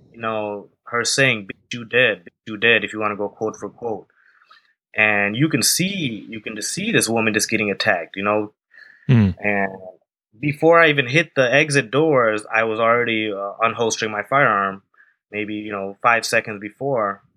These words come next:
Speaker 1: And, uh,
Speaker 2: Hmm.
Speaker 1: as soon as I got, I got in my stance, I kept my distance, and I pointed right at her and s-, said as loudly as I could, you know, "If you want quote,
Speaker 2: Mm-hmm.
Speaker 1: drop the f-, knife or I'll shoot." And, and, and she literally, uh,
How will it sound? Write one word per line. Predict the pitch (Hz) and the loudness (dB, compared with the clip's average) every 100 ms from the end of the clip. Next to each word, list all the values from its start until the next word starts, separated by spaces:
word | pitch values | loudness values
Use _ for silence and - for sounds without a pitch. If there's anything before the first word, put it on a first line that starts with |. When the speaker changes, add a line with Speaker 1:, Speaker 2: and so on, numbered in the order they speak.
| _ _ _ _ | _ _ _ _
Speaker 1:
And, | 104 101 101 98 | -14 -10 -10 -2
uh, | 131 107 92 | 0 0 -4
Speaker 2:
Hmm. | - | -18
Speaker 1:
as | 107 - | -20 -8
soon | 135 143 | -4 -2
as | 135 | 0
I | 127 | 0
got, | 117 127 127 | 0 0 2
I | |
got | 110 117 | 2 0
in | 123 | 0
my | 120 | -2
stance, | 113 - 120 120 120 120 - 98 | -4 0 2 4 2 -4 -12 -14
I | |
kept | - 110 | -10 -6
my | 110 | -6
distance, | 104 127 135 131 113 | -4 -4 -4 -6 -6
and | 110 | -4
I | 104 | -4
pointed | - 143 160 120 92 | -6 -6 -4 -4 -6
right | 107 120 | -4 -2
at | 117 135 143 | 2 4 4
her | 113 110 - _ | 2 -2 -6 _
and | 98 101 | -14 -14
s-, | - _ _ _ | -16 _ _ _
said | - 120 117 | -6 -6 -4
as | 107 | -2
loudly | 117 117 117 113 110 | 4 4 2 -2 -2
as | 107 | -2
I | 101 | -4
could, | - 139 113 | -2 -2 -2
you | |
know, | 104 104 - _ _ _ _ _ _ | -4 -6 -8 _ _ _ _ _ _
"If | 110 | -6
you | 107 | -2
want | 107 98 | -2 -2
quote, | 120 120 110 | 2 4 4
Speaker 2:
Mm-hmm. | 101 | 2
Speaker 1:
drop | 113 - | 0 -4
the | - | -16
f-, | - _ 101 | -16 _ -4
knife | 113 123 104 101 | 2 2 2 -2
or | 98 | -2
I'll | |
shoot." | 95 - 131 110 101 _ _ _ _ - - | 0 0 0 -2 -6 _ _ _ _ -20 -10
And, | 98 98 90 | -6 -6 -6
and, | 90 95 92 | -6 -6 -4
and | 98 95 | -6 -4
she | - 98 | -6 -6
literally, | 101 110 107 104 101 | -2 0 0 -2 0
uh, | 98 95 92 | -2 -2 -4